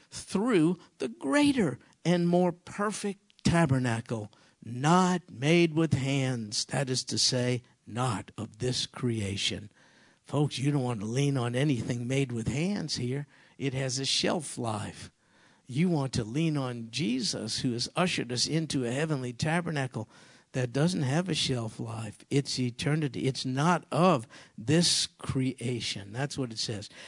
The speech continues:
Now, verses twelve and on, there's more of a contrast between the old system and the new. And the writer leads us to verse twenty-four.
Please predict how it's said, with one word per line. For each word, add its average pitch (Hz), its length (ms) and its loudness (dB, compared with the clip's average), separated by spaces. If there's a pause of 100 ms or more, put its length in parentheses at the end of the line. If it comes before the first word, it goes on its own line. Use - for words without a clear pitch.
(100)
Now, 185 200 6
verses 170 420 4
twelve 170 340 2
and 170 140 0
on, 131 340 -2 (400)
there's 139 360 0
more 160 320 2
of 135 160 -2
a 123 320 -6
contrast 160 760 -2
between 135 380 -4
the 127 100 -2
old 151 300 0
system 143 540 0 (380)
and 151 300 0
the 135 100 2
new. 139 500 4 (340)
And 131 200 -6
the 127 80 -4
writer 156 380 2
leads 165 320 2
us 147 200 -2
to 139 140 -4
verse 135 280 -2
twenty-four. 139 840 0